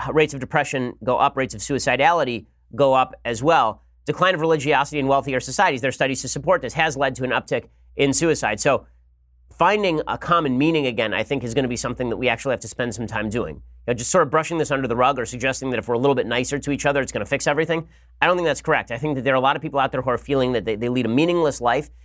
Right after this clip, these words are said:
And if you feel that you lead a meaningless life and your only method of meaning, your only, your only way of gaining meaning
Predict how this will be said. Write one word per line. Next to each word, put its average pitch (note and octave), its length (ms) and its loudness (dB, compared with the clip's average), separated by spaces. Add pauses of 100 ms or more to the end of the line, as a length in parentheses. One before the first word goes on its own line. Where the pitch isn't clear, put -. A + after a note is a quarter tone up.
And B2+ 80 0
if C3+ 60 -2
you C#3 80 -4
feel F#3+ 200 2
that E3 80 -2
you C#3 100 -2
lead E3 140 2
a F3 40 2
meaningless B2+ 440 0
life A2 260 0
and C3+ 80 0
your C3+ 160 2
only E3+ 200 2
method D#3 400 0
of A#2+ 180 -2
meaning, E2+ 360 -2 (200)
your B2+ 100 2
only, C#3+ 560 2
your B2+ 180 0
only D3+ 200 2
way C#3 180 2
of A#2 140 -6
gaining D3+ 420 2
meaning F2+ 360 -6